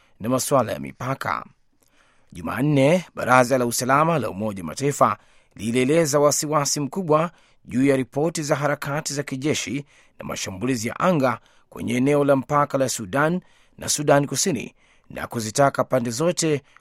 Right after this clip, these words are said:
kuacha operesheni za kijeshi katika eneo hilo. Mgombea anayewania kuteuliwa kugombea urais na chama cha Republican, Mitt Romney, ameshinda katika majimbo sita kati ya kumi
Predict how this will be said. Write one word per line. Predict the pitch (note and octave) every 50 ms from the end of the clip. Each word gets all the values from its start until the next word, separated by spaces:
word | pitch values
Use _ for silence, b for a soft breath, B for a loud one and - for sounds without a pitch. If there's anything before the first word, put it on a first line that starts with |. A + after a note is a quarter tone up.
| _
kuacha | - - - G2+ C3 D#3 D#3+ - - D#3
operesheni | B2+ - C#3 C3+ B2 - - C#3+ C3
za | A#2 G2+ G#2 G#2+
kijeshi | - E2 E2+ C3+ D#3 C#3+ - - A2 E2 - b b b b b b
katika | - - A#2+ B2+ C3+ B2 - G#2 F2
eneo | D#2+ D#2+ D#2 - -
hilo. | - A#2+ C#3 C3+ B2 - - - - - - _ _ _ _ _ _ _ _ _ _ _ _ _ _ _ _ _ _ _ b b b b b b b b b b b b b b b -
Mgombea | - - B2+ C3 D3 D#3 D#3+ F#3 G3+ A3 G#3+
anayewania | G#3 G3 F#3 E3+ E3 D#3 D3+ D3 D3 D#3 E3 E3+ E3
kuteuliwa | D3+ - C#3 - C#3+ C3+ C#3 C#3 C#3 B2+ B2+ C3 D3 F3 F#3
kugombea | - - - E2 D#2+ E2 A2 A#2+
urais | A#2+ A2 A2 A#2+ C#3+ D3+ D3 - -
na | D3 A#2+
chama | - - D#3 C#3 C3+ C3 B2
cha | - -
Republican, | B2 B2 B2 - D3 C#3 C3+ C3+ C3+ - - C#3+ C3+ C3 B2
Mitt | A2+ B2 C#3 C#3+ B2+ - C#3+
Romney, | D3 C#3+ A#2+ G#2 F#2 - - - b b b b b b b b b b
ameshinda | - - - C#3+ - - C#3+ D#3 D#3+ D3 C#3+
katika | C3+ C#3 - - C3+
majimbo | C3+ C3+ B2+ B2 C3+ C3+ A#2 A#2
sita | - - - F#3 F3 - - E3+ D3+ A2
kati | - - - C#3+ C3 - - G2+
ya | - -
kumi | - - F3 D3+ C#3 B2+ A#2